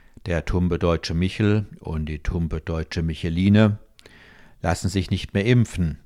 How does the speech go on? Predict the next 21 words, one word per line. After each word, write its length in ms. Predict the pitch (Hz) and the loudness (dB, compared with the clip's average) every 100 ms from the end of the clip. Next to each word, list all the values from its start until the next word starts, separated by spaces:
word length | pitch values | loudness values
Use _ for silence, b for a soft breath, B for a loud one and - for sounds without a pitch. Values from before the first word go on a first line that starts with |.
| _ b b b b - | _ b b b b -6
wenn 360 | 85 82 82 - | -2 0 -2 -4
es 200 | 92 - | -8 -6
der 120 | 80 | -8
bald 320 | 78 80 78 | -6 -6 -6
tretende 480 | - 90 - 92 90 | -6 -6 -4 -4 -4
Star 580 | - - 76 76 85 - _ - | -6 -6 -4 -2 -6 -10 _ -8
nicht 320 | 92 - - | -8 -8 -4
tut. 360 | 98 78 - - - _ _ _ _ _ - _ _ _ B B B - | -4 -4 -8 -12 -18 _ _ _ _ _ -20 _ _ _ B B B 2
Dankeschön. 640 | 123 104 87 82 65 - - _ _ - - B B - | 4 4 -2 -2 -4 -10 -20 _ _ -20 -20 B B -6
Wir 100 | 92 | 2
wissen 260 | 110 113 120 | 2 2 0
schon 140 | 120 | 4
lange, 440 | 113 101 90 73 - B B B | 6 6 4 -2 -8 B B B
dass 200 | 90 - | -6 -2
ihr 120 | 92 | 0
uns 180 | 87 82 | 0 -2
für 160 | - 80 | -6 -4
absolut 480 | 85 - 98 90 - | -4 -2 -2 -2 -2
beschränkt 560 | 90 - 80 78 - | -2 0 -2 -2 -6
haltet. 540 | 78 76 73 - - - _ _ _ - _ _ _ b 101 | -6 -4 -8 -12 -14 -16 _ _ _ -20 _ _ _ b 2
Dennoch 500 | 104 127 - - | 4 4 2 -8